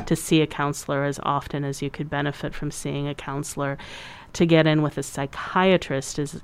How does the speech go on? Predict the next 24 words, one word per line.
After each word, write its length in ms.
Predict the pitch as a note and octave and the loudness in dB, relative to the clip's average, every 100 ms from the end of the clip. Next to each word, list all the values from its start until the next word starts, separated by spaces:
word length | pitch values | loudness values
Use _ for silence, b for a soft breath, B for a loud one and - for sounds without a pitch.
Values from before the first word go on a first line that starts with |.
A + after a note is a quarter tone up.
| - | 0
even 240 | D#3 C#3+ | 2 2
more 220 | C#3+ D3 | 0 0
difficult, 720 | D3 C#3 - C#3 C3+ C3+ C3+ C#3+ | 0 -2 -6 -6 -4 -4 -6 -8
if, 340 | - - - D3+ | -10 -12 -12 -10
if 180 | D3+ | -4
you 80 | D#3 | -4
can 160 | C#3+ D#3 | -2 -2
imagine 560 | C#3+ C#3 C#3+ C#3+ C#3 | -2 -2 -2 -4 -4
that. 420 | C#3 C#3+ C#3+ C#3 - | -4 -2 -2 -4 -6
So 320 | - D3+ C#3+ B B B B | -2 0 -2 B B B B
I 120 | F3 | 6
think 180 | G#3 G3 | 8 8
it's 180 | F3 - | 4 6
really 280 | G3 F#3+ | 8 10
important 420 | F3 D#3+ D#3+ D#3 E3 | 8 6 4 4 4
that 160 | D3 | 4
we 140 | D3 D3+ | 2 2
as 160 | D3 | 0
parents 720 | - - E3 D#3+ D#3 - - - - - - - - - - - - | -6 -2 2 4 2 -2 -10 -14 -20 -20 -20 -20 -20 -16 -10 -8 -6
check 320 | - F#3 F3 | 0 2 4
in 160 | E3+ D#3+ | 4 4
with 200 | D#3+ - | 4 2
our 120 | D3+ | -2
kids, 640 | - D#3+ D#3 D#3+ - - | 0 -2 0 -2 -4 -12